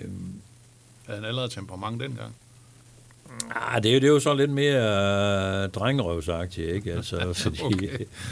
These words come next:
Speaker 1: Okay.
Speaker 2: <laughs> øh, det første, han kommer, han siger, "Jamen, øh, kom med store smil." Han havde sådan, øh,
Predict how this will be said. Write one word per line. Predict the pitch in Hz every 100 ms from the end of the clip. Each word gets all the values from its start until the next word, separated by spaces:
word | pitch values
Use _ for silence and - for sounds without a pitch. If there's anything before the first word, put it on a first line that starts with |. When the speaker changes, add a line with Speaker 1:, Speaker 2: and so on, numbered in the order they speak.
| 120 - - 120
Speaker 1:
Okay. | 135 98 98 117 -
Speaker 2:
<laughs> | - - -
øh, | - - - - - 107
det | 104
første, | 117 123 135
han | 110
kommer, | 110 117 117
han | 98 95
siger, | 107 101
"Jamen, | 98 95 98 104 104 - - - - - -
øh, | 98 95 95 98 98
kom | - 107 104
med | 95
store | 92 127 135
smil." | 123 98 107 92
Han | 82
havde | 95 98
sådan, | 110 104
øh, | 90 87 85 87 87